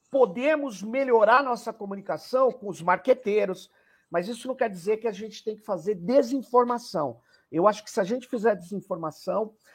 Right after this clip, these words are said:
a gente perde o parâmetro e leva a, o debate pra onde é o terreno que nós nunca vamos ganhar, porque sempre vai ter alguém nosso que vai falar, "Peraí, gente,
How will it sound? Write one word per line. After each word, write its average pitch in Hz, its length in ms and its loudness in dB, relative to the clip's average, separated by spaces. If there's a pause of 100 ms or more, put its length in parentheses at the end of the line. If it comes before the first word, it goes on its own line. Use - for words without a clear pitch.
(140)
a 165 100 2
gente - 280 -4 (140)
perde 233 520 8
o 233 80 -4
parâmetro 202 800 4 (360)
e 269 320 8
leva 247 800 8 (320)
a, 208 300 8
o 220 80 -4
debate 196 640 10
pra 226 280 4
onde 226 460 0
é 196 80 6
o 240 100 4
terreno 226 480 -2
que 247 400 -6 (280)
nós 214 360 6
nunca 254 380 0
vamos 233 380 -2
ganhar, 180 500 6 (260)
porque 214 280 -6
sempre 277 640 -2
vai 196 200 4
ter 220 360 4
alguém 190 420 4
nosso 185 320 2
que - 60 -20
vai 196 100 -2
falar, 165 200 -2
"Peraí, 233 440 -4
gente, 147 420 -12